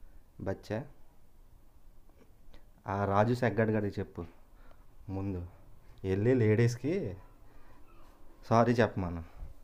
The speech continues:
అప్పుడు దాకా ఈ ట్రోలింగ్స్ ఆగవాడికి. ఏం పీక్కుంటారో పీక్కోండి, ఇదే నేను చెప్పబోయేది, అందుకే చెప్పడానికి వచ్చాను.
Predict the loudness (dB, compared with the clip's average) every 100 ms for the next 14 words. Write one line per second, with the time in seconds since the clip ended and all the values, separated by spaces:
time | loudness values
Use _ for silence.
0 | -2 0 4 6 6 6 4 2 4 4
1 | 2 0 -2 -2 -4 -8 -14 -16 -18 -14
2 | 2 6 6 8 6 8 6 6 4 0
3 | -4 -8 -8 -14 -20 -20 -20 -20 -20 -16
4 | -8 2 2 2 -6 -4 -4 -4 -4 -4
5 | -6 -16 -20 -20 -18 -18 -18 -16 -4 0
6 | 2 4 2 4 0 0 -4 -10 -14